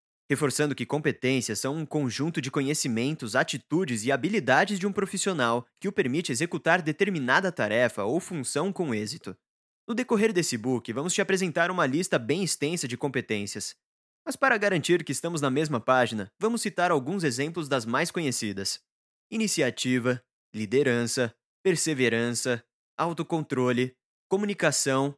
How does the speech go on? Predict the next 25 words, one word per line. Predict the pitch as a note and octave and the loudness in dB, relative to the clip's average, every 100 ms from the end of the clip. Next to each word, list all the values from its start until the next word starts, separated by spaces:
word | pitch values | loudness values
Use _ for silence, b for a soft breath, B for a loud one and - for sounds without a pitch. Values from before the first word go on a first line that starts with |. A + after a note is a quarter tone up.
| _ | _
e | G3+ | -10
flexibilidade. | - G#3 - F#3+ F3+ B2+ B2 C#3 G2+ _ _ _ _ _ | -4 -4 -2 -4 0 4 4 2 -4 _ _ _ _ _
Ou | G#3 | 0
seja, | F#3+ A#2+ G#2+ G2 - - | 2 2 0 -2 -10 -2
essas | C#3 D#3 | -2 0
características | - B2 C3+ B2+ A2+ D#3 - A#2 | 2 2 2 0 0 0 0 2
de | C3 | 2
alguma | A#2 C3 B2 | 2 -2 -2
forma | A#2 C3+ C3 A2+ G2 - | -2 4 4 4 -2 -4
moldam | B2+ D3+ F3 E3 | 0 2 4 0
o | D3+ | 0
perfil | C3+ - D3+ | -4 -2 -2
de | D3+ | -2
um | D#3 | -2
profissional. | D3 C#3 C3+ B2+ G#2 G2+ - _ _ _ _ - | -4 -4 -4 -2 -4 -6 -12 _ _ _ _ -4
Em | |
alguns | G3 F3 F#3+ - | -2 0 0 0
cargos, | - C#3 C3 A2+ - | 4 6 4 0 -6
como | C#3+ D3+ | -4 -2
por | A3+ | 0
exemplo | A3 C3+ F3+ G3 F#3 | 0 0 -4 -2 0
o | F3 | 0
de | C#3+ | 0
um | F#3+ | 0
comercial, | G3 G3+ G#3 - B2+ C3 G2+ | 0 0 0 0 4 4 4